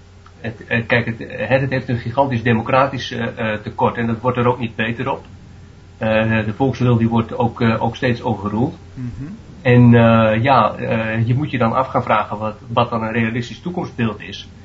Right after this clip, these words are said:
Speaker 1: En hij trekt dan, eh, eigenlijk de parallel met, met, eh, de Republiek Rome en, en het Romeinse Rijk. En hij zegt dan van, eh, van ja, eh, ehm, hè, de Europese Unie zal zich dus eigenlijk ook moeten ontwikkelen tot een soort imperium.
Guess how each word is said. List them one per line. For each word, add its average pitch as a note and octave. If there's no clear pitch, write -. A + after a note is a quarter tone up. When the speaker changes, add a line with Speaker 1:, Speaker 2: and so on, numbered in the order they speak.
Speaker 1:
En C#3
hij C3+
trekt C#3+
dan, B2
eh, A#2+
eigenlijk A#2+
de -
parallel A#2+
met, A2+
met, A2+
eh, A2+
de A2
Republiek A#2
Rome A2+
en, G#2+
en A2+
het G#2+
Romeinse A2
Rijk. A#2+
En E3
hij C3+
zegt A#2
dan G2+
van, G2+
eh, G2
van A2
ja, B2
eh, G#2
ehm, G#2
hè, C#3
de C3
Europese A#2
Unie B2
zal B2+
zich -
dus A2
eigenlijk A#2
ook A#2+
moeten B2+
ontwikkelen A#2+
tot A#2
een A2
soort A2
imperium. A2